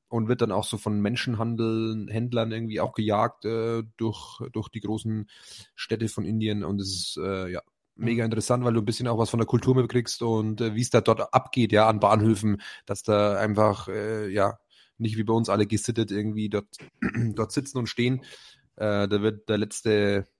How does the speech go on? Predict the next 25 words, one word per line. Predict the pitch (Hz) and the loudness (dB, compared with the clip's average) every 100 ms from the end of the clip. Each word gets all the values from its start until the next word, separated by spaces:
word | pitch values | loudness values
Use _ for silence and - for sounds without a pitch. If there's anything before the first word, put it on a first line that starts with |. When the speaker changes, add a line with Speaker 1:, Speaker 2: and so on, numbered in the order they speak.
| _ _ | _ _
Speaker 1:
Zentimeter | - 117 107 107 110 110 | 0 2 2 2 2 0
noch | 104 - | -4 -4
ausgenutzt, | 107 - 110 107 - | -6 -4 -4 -4 -4
dass | 104 | -6
jemand | 98 98 98 | -2 -2 -2
mitfahren | 101 98 98 | -2 -4 -2
kann. | 92 92 | -4 -4
Und | 95 90 | -6 -8
das | - - - - | -8 -10 -14 -16
fand | - 98 | -4 -2
ich | 98 - | -2 -6
ganz | 95 | -8
interessant. | 98 98 92 95 98 | -8 -10 -6 -4 -4
Und | 95 90 | -2 -2
auch | 92 | -2
die | 110 | -2
ganzen | 107 101 110 104 - - | -2 0 0 -2 -8 -10
Straßen, | - - 104 120 135 123 | -4 0 2 2 2 4
wie | 127 | 4
dreckig | 117 123 127 - | 2 0 0 4
da | 117 113 107 90 | 6 8 6 2
alles | 110 113 113 | -2 -2 0
ist. | 117 110 110 | -2 -2 -2
Und, | 104 104 98 | -2 -2 0
äh, | 104 104 104 | 0 0 -2